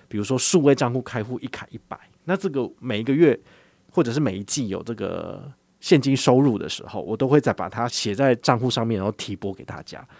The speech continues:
所以大家就会看到说，“哎呀，这个月又多一千五，这个月又多两千。”哦，那这样子看起来就会非常的厉害，就会有那种真的是等级不断往上提升的感觉。好，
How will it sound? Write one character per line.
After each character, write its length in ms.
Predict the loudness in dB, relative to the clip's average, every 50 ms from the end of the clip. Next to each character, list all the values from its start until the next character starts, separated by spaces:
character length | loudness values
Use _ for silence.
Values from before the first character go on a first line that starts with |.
| -20 -20 -12 -2
所 120 | 2 2
以 20 | 6
大 140 | 6 6 4
家 100 | 4 6
就 140 | 6 6
会 40 | 6
看 140 | 6 4 2
到 100 | 2 4
说 160 | 4 2 0 0 -2 -18 -14 -4
，“哎 100 | 0 2
呀， 180 | 2 2 2 0
这 120 | 0 2 6
个 80 | 6
月 100 | 8 8
又 140 | 8 8 8
多 180 | 6 6 6 4
一 40 | 4
千 200 | 4 2 2 2
五， 80 | 2
这 100 | -2 -2
个 80 | 2 2
月 60 | 4
又 80 | 4 2
多 140 | 2 0
两 200 | -2 -2 -4 -8
千。” 240 | -14 -12 -12 -12 -12 -14 _ -20 -20 -20 -20 _ _
哦， 180 | -4 -2 0 2 4
那 100 | 4 6
这 120 | 6 4
样 40 | 2
子 80 | 2
看 200 | 0 -2 -2 -2
起 100 | 0 -2
来 60 | -6 -4
就 120 | -4 -2
会 140 | 0 0 0
非 100 | 0 -2
常 200 | -4 -4 -6 -8
的 60 | -6
厉 180 | -8 -8 -8 -10
害， 200 | -14 -14 -16 _ -18 -20 -20 _
就 140 | -6 -4 -2
会 140 | 0 2 0
有 60 | 0
那 120 | 0 -2 -4
种 260 | -4 -8 -10 -12 -14 -12
真 140 | -10 -6 -6
的 100 | -6 -6
是 180 | -4 -6 -6 -8 -8 -16 -20 _ _
等 180 | -8 -8 -8 -8
级 80 | -10
不 140 | -8 -6 -4
断 120 | -4 -4
往 80 | -4 -6
上 200 | -8 -8 -8 -8
提 200 | -8 -10 -12 -12
升 200 | -12 -10 -10 -12
的 60 | -12 -14
感 200 | -16 -16 -16 -16 -18
觉。 200 | -18 -18 -18 -20 -20 _ _ _ _ -12
好， 160 | -12 -12